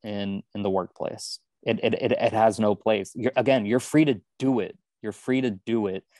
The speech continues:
but you must, you must suffer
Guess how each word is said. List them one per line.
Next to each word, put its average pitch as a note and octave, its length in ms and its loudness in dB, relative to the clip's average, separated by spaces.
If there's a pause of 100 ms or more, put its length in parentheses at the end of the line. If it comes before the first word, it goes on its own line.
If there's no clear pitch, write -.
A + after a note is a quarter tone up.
(140)
but A#2+ 140 0
you A#2+ 260 2
must, A#2+ 480 0 (460)
you A2+ 180 -6
must A#2 400 0 (480)
suffer G2+ 840 -4